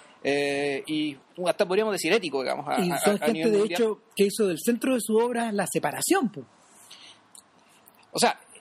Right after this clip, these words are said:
Speaker 1: ellos vi-, o sea, ellos,
Speaker 2: Ellos
Speaker 1: ellos
Speaker 2: vivieron, ellos vivieron en una Europa separada
Speaker 1: Claro.
Speaker 2: y pugnaron en sus películas por una Europa unida, de
Speaker 1: Por la,
Speaker 2: alguna
Speaker 1: por,
Speaker 2: forma.
Speaker 1: o, o más que pugnar, o, o pugnaban por ella, o pensaban en ella, o sea, estaban en sus cabezas, digamos,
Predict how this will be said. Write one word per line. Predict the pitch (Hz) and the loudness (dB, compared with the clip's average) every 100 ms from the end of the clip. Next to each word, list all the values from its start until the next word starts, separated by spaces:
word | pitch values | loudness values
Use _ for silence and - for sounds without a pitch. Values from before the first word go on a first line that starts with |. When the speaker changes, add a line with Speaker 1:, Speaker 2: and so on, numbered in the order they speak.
| - | 2
Speaker 1:
ellos | 220 262 294 190 | 2 2 -2 -4
vi-, | 180 | -8
o | 170 - - - | -8 -14 -18 -2
sea, | 240 202 | 0 2
ellos, | 247 269 - | 0 -4 0
Speaker 2:
Ellos | 233 | 2
Speaker 1:
ellos | 254 | 2
Speaker 2:
vivieron, | 214 196 226 302 294 | 0 0 2 0 0
ellos | 233 220 247 | 0 0 0
vivieron | 214 208 247 | 0 0 0
en | 269 | 0
una | 262 | 0
Europa | 240 254 247 233 | 0 -2 -2 0
separada | 226 196 196 233 269 277 | -2 0 -2 0 0 2
Speaker 1:
Claro. | 254 208 | 0 0
Speaker 2:
y | |
pugnaron | 208 196 214 262 254 | 0 0 0 0 -2
en | |
sus | 247 240 | -4 -2
películas | 202 208 254 247 | -2 0 0 -2
por | - 220 | 0 -2
una | 220 214 | 0 0
Europa | 208 220 208 | 2 2 2
unida, | 190 302 311 | 0 2 2
de | |
Speaker 1:
Por | 196 | 2
la, | 180 | 2
Speaker 2:
alguna | 180 - | 0 2
Speaker 1:
por, | 202 | 2
Speaker 2:
forma. | 160 175 196 | 2 -4 -4
Speaker 1:
o, | 175 | 0
o | |
más | 233 269 | 0 0
que | 262 | -2
pugnar, | 226 254 - - | -2 -2 -4 0
o, | 175 | 0
o | 156 | 0
pugnaban | 175 185 262 | -2 0 -2
por | 254 240 | 0 0
ella, | 254 285 | 0 -2
o | 190 | -2
pensaban | 180 175 - 277 208 | -2 0 2 2 2
en | 147 | -2
ella, | - | -4
o | 131 | -6
sea, | 175 | -6
estaban | - 208 | 0 0
en | |
sus | 220 - | -2 -2
cabezas, | 233 226 240 175 | 2 2 0 -4
digamos, | 180 175 | -4 -4